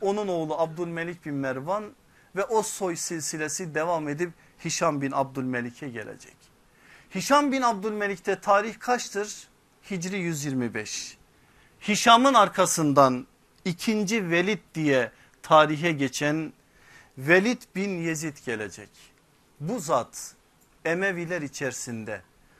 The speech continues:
bakın böyle büyük bir söz kullanacağım, belki delillerini de söylerim size. En fasığı, en zalimi,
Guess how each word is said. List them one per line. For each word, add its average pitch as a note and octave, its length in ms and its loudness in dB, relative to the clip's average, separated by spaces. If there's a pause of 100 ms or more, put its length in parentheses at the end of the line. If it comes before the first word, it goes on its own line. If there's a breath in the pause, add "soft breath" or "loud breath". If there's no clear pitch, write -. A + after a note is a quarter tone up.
(160 soft breath)
bakın D3 440 -4
böyle D#3 340 -6
büyük D#3+ 360 -10
bir C#3+ 240 -6 (280 soft breath)
söz D#3 340 -8
kullanacağım, C3+ 800 -6 (460 soft breath)
belki D3 380 -2
delillerini C#3 680 -2
de B2+ 100 -4
söylerim A#2+ 580 -6
size. C3+ 500 -8 (580 soft breath)
En G#3 360 0
fasığı, A#2 840 -2 (600)
en G#3+ 360 0
zalimi, C#3 880 -2